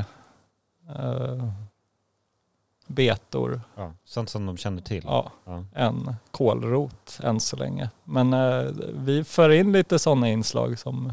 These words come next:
Speaker 1: eh, liksom
Speaker 2: Mm.
Speaker 1: för att introducera det i folks matlagning. Eh,
Speaker 2: Precis.
Speaker 1: och din.
Speaker 2: Ja.
Speaker 1: Och så.
Speaker 2: Exakt.
Speaker 1: Eh,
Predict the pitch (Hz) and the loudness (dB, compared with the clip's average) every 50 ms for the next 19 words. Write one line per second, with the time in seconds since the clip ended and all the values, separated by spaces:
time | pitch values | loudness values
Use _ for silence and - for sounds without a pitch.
0 | 113 131 147 151 - - - 143 135 123 120 - _ _ - - - - 110 110 | -6 -8 -8 -10 -10 -12 -10 -8 -8 -8 -8 -12 _ _ -20 -18 -10 -6 -4 -4
1 | 117 127 131 - 147 139 143 143 139 127 - 151 139 131 123 - - - 170 175 | -4 -4 2 6 6 8 8 6 6 4 4 4 4 4 2 0 0 2 2 4
2 | 190 196 180 160 135 120 110 - 113 113 117 113 113 113 - - 127 117 117 - | 6 8 8 8 8 6 6 4 2 2 2 2 0 0 -2 -2 -2 -2 -2 -4
3 | - - - - - - - - 131 120 113 110 - - 131 - - - 143 131 | -8 -10 -8 -6 -4 -6 -4 -2 -2 -2 -2 -2 -4 -6 -6 -6 -6 -8 -8 -8
4 | 131 123 110 113 - _ _ _ _ _ - - - - - - 123 120 113 - | -8 -10 -10 -12 -16 _ _ _ _ _ -10 -8 -6 -6 -6 -6 -8 -8 -6 0
5 | 156 151 147 123 113 101 - - - - _ _ _ _ _ _ _ _ - 101 | 2 4 4 4 2 -2 -2 -4 -10 -20 _ _ _ _ _ _ _ _ -14 -14
6 | 90 - - 117 - - 147 127 _ _ _ _ _ _ - - - - - - | -12 -10 -8 -8 -8 -10 -10 -14 _ _ _ _ _ _ -20 -20 -20 -20 -20 -20
7 | - - - - 104 98 - 117 87 - - - 120 120 131 131 - - | -20 -20 -16 -14 -12 -6 -4 -4 -4 -4 -4 -4 -4 -4 -4 -6 -6 -6